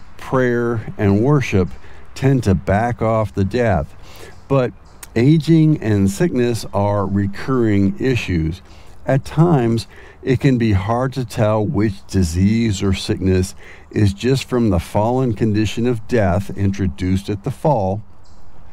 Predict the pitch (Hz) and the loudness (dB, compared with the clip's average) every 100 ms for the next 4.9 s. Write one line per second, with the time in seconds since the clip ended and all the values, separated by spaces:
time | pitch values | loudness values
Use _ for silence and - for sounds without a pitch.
0 | - - 120 117 127 160 143 131 120 107 | -10 -4 0 2 4 4 2 -2 0 0
1 | 113 113 107 - - - - 107 107 98 | 0 2 0 -4 -14 -16 -2 2 2 0
2 | - 92 - - 196 196 190 117 104 98 | 0 -2 -2 0 2 2 2 4 4 6
3 | 98 98 - - - 120 104 98 110 151 | 4 0 -10 -18 -6 0 2 2 4 4
4 | 185 170 147 98 - 92 85 85 | 4 4 2 2 0 2 2 0